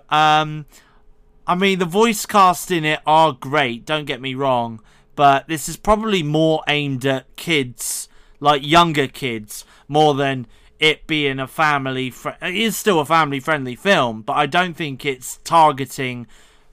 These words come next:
people of all ages, you know. Like, you get those, you get those animated films where they're targeted at all ages, and you can,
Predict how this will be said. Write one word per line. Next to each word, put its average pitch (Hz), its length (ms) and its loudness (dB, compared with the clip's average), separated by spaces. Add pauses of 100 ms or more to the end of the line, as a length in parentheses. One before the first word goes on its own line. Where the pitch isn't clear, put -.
(120)
people 180 480 2
of 139 100 0
all 147 260 0
ages, 131 640 -4
you 202 120 0
know. 139 160 0 (300)
Like, 202 260 4
you 220 160 -2
get 233 220 2
those, 196 360 2 (260)
you 226 140 -4
get 226 220 2
those 190 260 0 (140)
animated 175 580 0
films 156 560 0
where 151 260 2
they're 156 180 -2
targeted 170 640 2
at 156 100 -2
all 175 280 2
ages, 175 520 -2
and 185 140 -4
you 220 100 -2
can, 185 220 -6